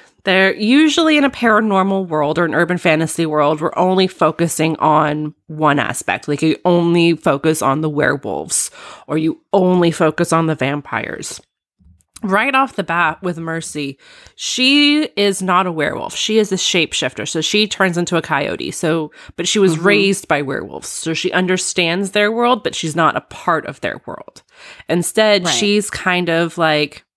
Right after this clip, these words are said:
Speaker 1: got her fingers in all the different pies. Um, she doesn't make enough money as a mechanic to pay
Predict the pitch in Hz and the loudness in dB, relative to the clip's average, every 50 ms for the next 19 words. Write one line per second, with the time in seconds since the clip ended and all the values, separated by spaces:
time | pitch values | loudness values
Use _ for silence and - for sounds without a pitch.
0 | _ _ _ _ _ _ - _ - - 175 170 156 175 170 - - 170 170 160 | _ _ _ _ _ _ -20 _ -4 -2 -2 -2 0 -2 -4 -2 -2 -2 0 0
1 | 165 170 - 165 - - - 156 147 139 147 170 170 175 180 180 - 202 196 196 | 0 0 0 -2 -6 -6 -6 -6 -6 -4 -4 -4 -2 -2 -4 -2 -2 -6 -6 -4
2 | - 208 202 202 208 208 214 214 226 226 - - - - - - - - - - | -2 0 2 2 2 2 2 0 -2 -2 -4 -10 -14 -16 -20 -20 -20 -20 -20 -20
3 | - - - _ _ 170 165 156 147 151 143 127 131 - - 147 165 _ - _ | -20 -20 -20 _ _ 0 2 2 2 2 0 -2 -4 -6 -8 -12 -14 _ -20 _
4 | _ _ _ _ - - - - - 214 208 208 202 202 202 190 180 165 - _ | _ _ _ _ -6 -4 -4 -2 0 2 2 2 2 2 0 -2 -4 -6 -12 _
5 | - 202 190 190 190 214 - 170 190 185 185 196 196 185 185 - 202 190 180 180 | 0 2 2 2 0 -2 -2 -2 -2 0 0 2 2 0 0 0 -2 0 0 0
6 | 180 180 180 165 160 156 - 175 165 156 - - 175 180 170 170 170 - - 185 | 0 0 2 2 0 0 0 -2 -4 -4 -4 -4 -4 -2 0 -2 -2 -4 -6 -10
7 | - - - 170 160 160 156 156 156 156 160 170 165 | -10 -6 -2 0 0 2 2 2 2 2 0 -2 -6